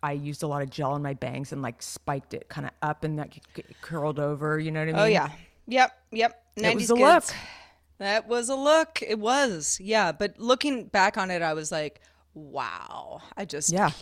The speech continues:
Speaker 2: can't believe my parents were like, "Yeah, you look nice, honey.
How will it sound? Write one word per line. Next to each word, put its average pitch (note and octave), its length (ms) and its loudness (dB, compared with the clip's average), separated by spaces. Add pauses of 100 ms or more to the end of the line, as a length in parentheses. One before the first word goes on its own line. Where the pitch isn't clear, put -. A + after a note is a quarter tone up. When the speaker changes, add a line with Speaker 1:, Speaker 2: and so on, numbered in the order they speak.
Speaker 2:
can't F3 300 -8
believe E3+ 360 -2
my D#3+ 120 -2
parents E3+ 420 -8
were F#3+ 80 -6
like, F3+ 300 -4 (220)
"Yeah, G#4 160 -8
you G#4 180 -4
look A4+ 200 -10
nice, A4+ 300 -6
honey. D4+ 500 -6